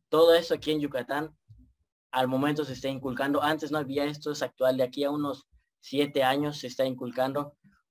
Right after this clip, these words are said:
porque se ha visto en la necesidad y sobre todo en, en la pandemia, ¿no? Esto con lo de los robots. Por ejemplo, en vez de exponerte tú a un virus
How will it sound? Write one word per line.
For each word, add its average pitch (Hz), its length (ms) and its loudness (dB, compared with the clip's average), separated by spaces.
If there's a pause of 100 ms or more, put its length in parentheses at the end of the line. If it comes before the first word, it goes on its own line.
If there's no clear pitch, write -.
porque 120 960 2 (640)
se - 180 -6
ha 143 160 4
visto 151 240 -2
en 147 100 -2
la 127 120 2
necesidad 120 600 -2
y 120 60 -12
sobre 123 240 -2
todo 139 380 -2
en, 117 480 -8
en 117 160 -6
la 113 120 -8
pandemia, 120 460 -2
¿no? 127 100 0
Esto 139 240 -8
con 120 300 -4
lo 123 140 0
de 123 60 2
los 120 120 0
robots. 131 460 -2 (480)
Por 131 120 0
ejemplo, 143 340 -2
en 143 60 2
vez 160 120 6
de 160 80 2
exponerte 139 480 -2
tú 143 200 0
a 135 40 2
un 135 180 -6
virus 143 580 -4